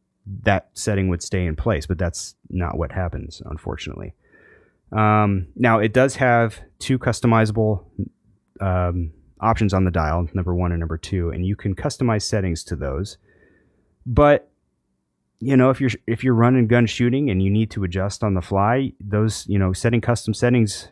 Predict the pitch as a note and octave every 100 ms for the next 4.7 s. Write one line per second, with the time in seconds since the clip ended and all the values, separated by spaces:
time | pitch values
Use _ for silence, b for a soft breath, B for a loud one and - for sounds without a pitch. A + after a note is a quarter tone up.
0 | - F#2+ F2+ - G2 - G2+ E2 A2+ C#3
1 | F2 F2 G#2 - - - - - - E3+
2 | G#3 G#3 - D3 C3+ G#2 D#2+ D#2 D#2 F2
3 | G#2 A2 G#2+ - G#2 G2+ F#2+ G2+ F#2+ F#2
4 | F2+ F2 F2 D2+ G#2 D3+ -